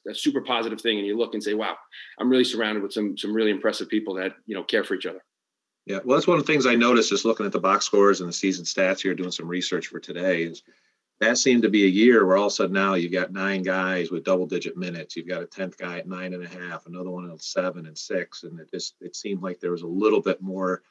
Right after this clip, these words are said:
Speaker 2: number of guys that were getting to the rotation on a regular basis. So I think that kind of speaks to what you're talking about with not having one or two stars. I mean, 'cause obviously Hamilton's had so many All-Americans, including both of you. A lot of times those guys get a, a lion's share of minutes, but this was one of the few seasons where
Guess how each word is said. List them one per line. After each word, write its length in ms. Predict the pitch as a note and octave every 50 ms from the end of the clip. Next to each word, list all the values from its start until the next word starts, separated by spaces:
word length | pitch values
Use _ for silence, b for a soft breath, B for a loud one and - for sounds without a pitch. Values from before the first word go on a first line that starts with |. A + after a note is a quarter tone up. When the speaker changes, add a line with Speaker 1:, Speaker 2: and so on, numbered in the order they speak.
| _ _ _ _ _ _ _ _ _ _ _ _ _
Speaker 2:
number 300 | - A2 G#2+ G#2 G2 G2
of 80 | F#2 -
guys 380 | - F#2+ F#2+ G2+ G2 F#2+ F2+ G2
that 80 | -
were 100 | F2 F2
getting 220 | E2+ G2 E2 E2+ F#2
to 40 |
the 80 | F2+ E2+
rotation 540 | F2 F2+ E2 - - F2 F2 F2 - - F2
on 100 | E2 D#2+
a 60 | E2
regular 320 | D#2+ E2 D#2+ D#2+ D#2+ D2+
basis. 480 | C#2+ D#2+ D#2 D#2+ D#2 - - C#2+ - -
So 100 | - D#2+
I 80 | D#2 D#2
think 180 | - F2 D#2+
that 120 | - - -
kind 140 | - D#2
of 60 | D2+ -
speaks 260 | - - D#2+ D#2 -
to 80 | -
what 100 | E2 E2
you're 120 | D2+ D#2+ D2+
talking 360 | _ D#2 D2+ D#2 - _ D#2
about 260 | D2+ - D#2 D#2 D2
with 120 | D#2 D#2 - _ _ _ _
not 120 | E2 D#2+ D2+ -
having 220 | D#2+ D#2 D2+ D2+ D2+ D2+
one 200 | D#2+ D#2+ E2 D#2+
or 40 | D#2
two 180 | D2 - - D2+
stars. 540 | - - - D#2 D2+ D2+ D2+ D2+ D2+ - -
I 40 | D2+
mean, 120 | D#2+ F2
'cause 140 | - F2+ D#2+
obviously 480 | F2 F2 E2 E2 - - E2 D#2+ D#2 - _ _ _
Hamilton's 360 | F#2 E2+ E2 E2 - F2 -
had 180 | F2+ E2+ - - _ _ _
so 160 | - A2 G2
many 140 | F2+ F2 E2+
All-Americans, 680 | F2 F2 - D#2+ E2+ F2 F2+ F2 - - F2+ F2 E2
including 460 | E2 D#2+ D#2+ - - - - F#2 F2 -
both 240 | F2+ F2 E2+ -
of 80 | - F2
you. 320 | G2 G2 F#2 F2+ F2 b b b b b b b b b _ _
A 60 | - G2+
lot 140 | G#2 G#2+
of 60 | - -
times 220 | F#2+ F2+ E2+ D#2+
those 160 | F#2 F#2 F2
guys 280 | E2 F2+ E2+ E2+ E2+ -
get 100 | F2 E2+
a, 100 | E2+ E2 - E2
a 40 | E2
lion's 340 | F2 F#2 F#2 F#2 F2 -
share 200 | - - F2 E2+
of 100 | E2+ D#2+
minutes, 240 | D#2+ F2+ F2+ - -
but 140 | - - -
this 160 | B2+ A#2+ -
was 100 | G#2 F2+
one 160 | - F#2+ F#2+
of 40 | F#2+
the 60 | F2+
few 200 | F2 - G#2 G2
seasons 440 | F#2+ - - F#2 F2 E2 F2+ E2 D#2
where 320 | E2+ F2 E2+ F2 E2+ D#2+